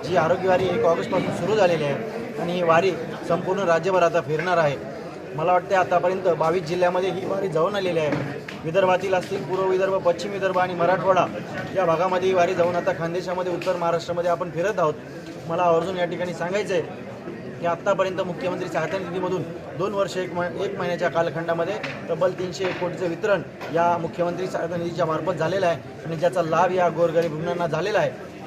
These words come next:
त्याचबरोबर आवर्जून एक गोष्ट सांगायची की तीन कोटी सव्वीस लाख रुपयाची मदत या धुळे जिल्ह्याला झालेली आहे. तर ही मदत अजून वाढण्यासाठी,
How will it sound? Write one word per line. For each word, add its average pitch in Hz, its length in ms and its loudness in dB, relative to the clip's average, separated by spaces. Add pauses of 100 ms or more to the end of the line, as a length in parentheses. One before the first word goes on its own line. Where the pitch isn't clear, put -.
त्याचबरोबर 180 480 2
आवर्जून 180 320 4
एक 185 100 -4
गोष्ट 180 240 -2
सांगायची 170 420 0
की 180 120 -6
तीन 185 280 -6
कोटी 180 220 -4
सव्वीस 175 300 -2
लाख 175 180 0
रुपयाची 170 240 2
मदत 175 600 2
या 165 60 0
धुळे 165 240 0
जिल्ह्याला 180 340 4
झालेली 160 340 2
आहे. - 460 -2
तर 170 40 0
ही 170 140 -2
मदत 175 280 2
अजून 170 220 2
वाढण्यासाठी, 180 640 2